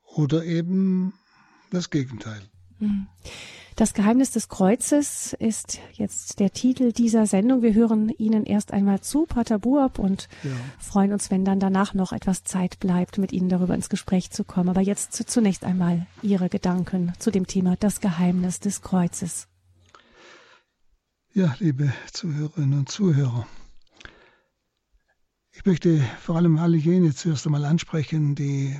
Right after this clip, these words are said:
Speaker 1: wenn sie Kreuz hören, sofort sich einigeln oder sich wehren, weil für sie das immer etwas ist, was gegen ihre Pläne geht und gegen das, was sie eigentlich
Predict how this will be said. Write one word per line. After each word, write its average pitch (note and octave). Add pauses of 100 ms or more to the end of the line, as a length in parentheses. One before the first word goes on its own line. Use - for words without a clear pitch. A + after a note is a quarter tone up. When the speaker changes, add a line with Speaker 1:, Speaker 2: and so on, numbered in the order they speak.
Speaker 1:
wenn C#3+
sie C3+
Kreuz C#3+
hören, D3+
sofort C#3
sich -
einigeln C#3+
oder C3
sich C3
wehren, D3+ (1500)
weil D3 (220)
für D3
sie C3+
das C#3 (160)
immer C#3+ (760)
etwas C#3+
ist, D3+
was B2
gegen D#3+
ihre C3+
Pläne C3+
geht C3
und A#2+
gegen B2+
das, -
was B2
sie B2+
eigentlich A#2+